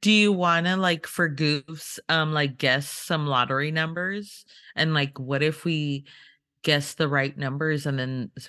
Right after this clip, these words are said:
whoever's listening wins the lottery and then they have to give us some?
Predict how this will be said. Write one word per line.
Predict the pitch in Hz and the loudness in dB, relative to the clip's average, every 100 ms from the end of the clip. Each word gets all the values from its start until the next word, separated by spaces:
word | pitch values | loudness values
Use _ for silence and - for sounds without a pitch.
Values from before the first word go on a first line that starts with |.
| - | 0
whoever's | 156 131 143 139 | 0 2 0 0
listening | 135 131 - 147 131 | -4 -6 -4 -4 -2
wins | 127 123 131 | -2 -4 -6
the | 135 | -4
lottery | 127 120 135 131 123 | -2 0 0 -2 -4
and | 123 127 | -6 -6
then | 123 | -4
they | 123 | -4
have | 120 123 | -4 -6
to | - | -6
give | 117 117 | -6 -6
us | 135 | -6
some? | - 113 - 135 | -6 -8 -8 -12